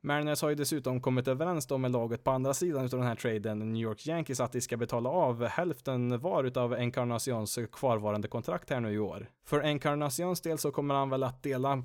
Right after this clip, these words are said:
på första bas och designated hitter där med Luke Voigt. Det är väl troligast att det blir så till en början i alla fall. Det fanns väl inte någon sån här jättestor marknad för Encarnacion som, eh, passar bäst i ett, eh, lag i American League där det finns en designated hitter.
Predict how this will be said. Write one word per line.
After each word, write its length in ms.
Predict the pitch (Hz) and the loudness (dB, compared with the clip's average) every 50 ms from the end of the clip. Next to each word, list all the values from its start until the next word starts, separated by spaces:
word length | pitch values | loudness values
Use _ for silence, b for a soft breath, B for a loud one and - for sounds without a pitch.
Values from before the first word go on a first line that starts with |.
| 131 - | -4 -2
på 320 | 143 135 131 131 131 131 | 0 2 4 4 4 4
första 340 | 123 - 143 123 - - 131 | 4 4 2 2 2 2 2
bas 320 | 127 127 120 113 107 - 127 | 2 4 2 2 0 0 0
och 200 | 117 - - 131 123 | -2 0 -2 -4 0
designated 640 | 120 131 123 123 - 127 123 120 117 117 117 117 | 2 2 2 2 2 0 2 2 2 2 2 2
hitter 320 | 113 143 151 - - 160 143 | 0 0 -2 -2 -4 0 0
där 160 | 139 123 120 | 2 2 2
med 220 | 120 117 113 113 | 0 0 0 0
Luke 280 | 113 117 120 123 - 131 | 0 0 0 -2 -2 -4
Voigt. 460 | 131 156 180 170 135 117 113 - - | -2 0 0 2 2 0 -2 -2 0
Det 80 | 139 123 | 0 2
är 40 | |
väl 100 | 113 117 | 2 0
troligast 420 | 113 - 127 123 120 117 107 - 120 | 0 2 2 2 2 0 0 -2 -2
att 160 | 107 - _ | -4 -4 _
det 180 | - 120 117 107 | 0 0 0 0
blir 140 | 120 117 | 0 -4
så 240 | 104 - 120 110 110 | -2 -2 -2 -2 -2
till 160 | - - 120 | -2 -2 -2
en 180 | 113 113 113 110 | 0 0 2 4
början 320 | 135 131 123 123 131 143 | 4 4 6 4 2 2
i 20 | 147 | 2
alla 160 | 143 139 131 | 2 2 2
fall. 320 | 131 - 117 107 101 101 | 2 2 2 2 0 0
Det 160 | 101 104 104 101 | -2 -2 -4 -4
fanns 220 | - 120 113 - | -4 -6 -4 -2
väl 80 | 123 127 | -2 -2
inte 140 | 123 127 | -2 -2
någon 80 | 143 123 | -4 -2
sån 80 | 143 131 | -2 -2
här 240 | 123 120 120 131 | -2 -2 -4 -4
jättestor 480 | 151 160 - - - 131 127 - 214 214 | -4 -4 -4 -4 -8 -6 -4 -4 -4 -2
marknad 420 | 208 196 170 - - 143 131 127 | -2 -2 -2 -2 -2 -2 -2 -2
för 180 | - - 135 131 | 0 2 2 2
Encarnacion 800 | 131 131 123 127 135 131 131 131 123 120 - 143 127 117 113 107 | 2 0 0 0 0 0 2 0 0 0 0 0 0 0 -2 -2
som, 320 | - - 113 113 110 110 | -2 -4 -4 -2 -2 -2
eh, 160 | 113 110 110 110 | -2 -2 -2 -2
passar 280 | - - 120 - 131 | -4 -4 -2 -2 0
bäst 360 | 123 147 151 - - - - | 0 0 0 -2 -4 -6 -4
i 140 | 139 135 131 | -2 0 0
ett, 280 | 131 123 127 - - - | 0 0 -2 -6 -4 -2
eh, 280 | 135 127 123 123 123 | 2 2 4 4 4
lag 320 | 123 123 120 113 110 110 113 | 4 2 2 2 0 0 -2
i 280 | 117 117 117 117 117 | -4 -2 -2 0 0
American 440 | 113 117 117 117 113 107 - 127 131 | 0 0 0 0 0 0 -2 0 2
League 240 | 165 175 151 127 120 | 2 2 2 2 2
där 80 | 120 117 | 0 0
det 60 | 113 | 2
finns 200 | - 180 160 175 | 0 0 0 0
en 100 | 165 147 | 2 2
designated 520 | 139 127 127 - 123 120 117 113 113 110 | 2 2 2 0 0 -2 -2 -2 -2 -2
hitter. 460 | 104 104 95 - - - - 90 - | -4 -4 -6 -6 -6 -6 -6 -6 -8